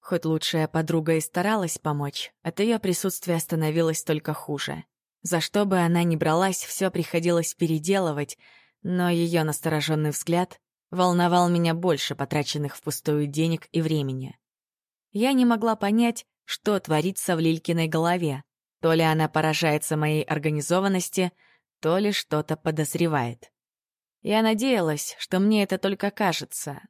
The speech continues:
но окончательно уверилась в своих опасениях, когда Лилька поинтересовалась, не знаю ли я, зачем папа звонил им домой перед смертью. Естественно, я не знала.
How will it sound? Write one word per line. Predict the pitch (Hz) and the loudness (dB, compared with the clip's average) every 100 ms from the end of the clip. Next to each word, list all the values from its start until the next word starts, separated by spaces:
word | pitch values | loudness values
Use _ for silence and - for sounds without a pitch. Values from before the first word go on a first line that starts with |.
| _ | _
но | 165 | 0
окончательно | 160 165 160 214 214 160 156 156 | 0 0 -2 -2 0 0 0 0
уверилась | 156 160 151 151 - | 0 2 0 -2 -6
в | |
своих | - 156 151 160 | -2 0 0 -2
опасениях, | 151 147 - 180 175 160 - | -4 -4 -2 0 0 -2 -4
когда | 165 160 | -4 0
Лилька | 160 180 180 165 | 2 0 0 -4
поинтересовалась, | - 160 156 156 151 - 156 170 175 170 - _ _ _ | -2 -2 -2 -2 -2 -2 0 2 2 -2 -8 _ _ _
не | - 190 | -2 -2
знаю | 190 262 220 160 | 2 2 4 2
ли | 160 | 2
я, | 175 196 196 - | 0 0 -2 -4
зачем | 175 185 - 202 | -4 -2 -2 -2
папа | 185 170 156 | 0 -2 -2
звонил | 160 156 160 156 | -2 -2 0 0
им | 156 | 0
домой | 156 175 185 | 2 2 2
перед | 180 175 - | 2 0 0
смертью. | 214 190 143 - 143 131 - _ _ _ _ _ _ | 0 0 -2 -6 -8 -8 -14 _ _ _ _ _ _
Естественно, | 202 185 - 180 - 214 180 | 2 2 0 0 0 0 0
я | 156 | 0
не | 147 147 | -2 -4
знала. | 151 139 143 | -4 -4 -6